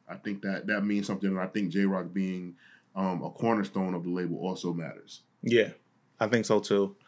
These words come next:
Speaker 2: And, um, and J-Rock even giving us a prelude to his greatness. Everybody remembers his Money Trees verse. So, um, you know, for whatever reason, I think Money Trees,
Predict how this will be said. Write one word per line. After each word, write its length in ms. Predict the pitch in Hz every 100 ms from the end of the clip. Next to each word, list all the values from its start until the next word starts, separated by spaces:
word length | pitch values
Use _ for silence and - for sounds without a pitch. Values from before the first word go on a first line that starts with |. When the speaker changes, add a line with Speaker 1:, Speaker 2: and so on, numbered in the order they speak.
| _ _
Speaker 2:
And, 240 | 107 110 107
um, 260 | 104 104
and 160 | - 104
J-Rock 380 | 110 107 107 104
even 220 | 107 107
giving 220 | 104 104
us 140 | 104 104
a 60 |
prelude 420 | 101 110 110 110
to 80 | 104
his 160 | 107 101
greatness. 480 | 107 107 98 101 98
Everybody 380 | 104 113 107
remembers 320 | 98 101 98 -
his 160 | 95
Money 240 | 98 107 104
Trees 400 | - 101 95 - _
verse. 460 | - 95 95 - - _ _ _ _ _
So, 400 | 160 - 139 135
um, 460 | 135 139 135 139 131 - _ _ - - - - _ _ _ -
you 120 | 127
know, 160 | 135 104
for 180 | - 135
whatever 320 | 160 185 160
reason, 280 | 147 131 127
I 100 | -
think 240 | 165 151
Money 240 | 127 139
Trees, 760 | 131 - 123 117 113 104 - -